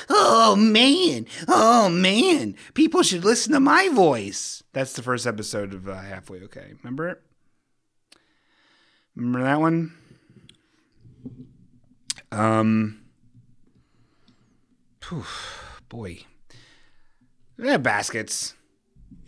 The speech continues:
Boy, that is a good one, huh? <laughs> Oh, man. Uh, there's these, there's this one character, Martha. Oh, my God. You ju-, you just gotta watch it, Baskets. It's really good.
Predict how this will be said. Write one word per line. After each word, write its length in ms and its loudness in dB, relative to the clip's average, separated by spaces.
Boy, 160 -4
that 140 -2
is 120 -10
a 60 -12
good 200 -12
one, 200 -12
huh? 340 -4
<laughs> 760 -20
Oh, 140 -10
man. 80 -14
Uh, 140 0
there's 240 2
these, 260 -4
there's 180 -2
this 140 -4
one 240 2
character, 420 -2
Martha. 560 0
Oh, 200 2
my 160 -2
God. 460 -2
You 260 -2
ju-, 220 -6
you 120 -6
just 240 -2
gotta 240 2
watch 400 0
it, 260 -10
Baskets. 600 -6
It's 240 -6
really 300 -2
good. 440 -8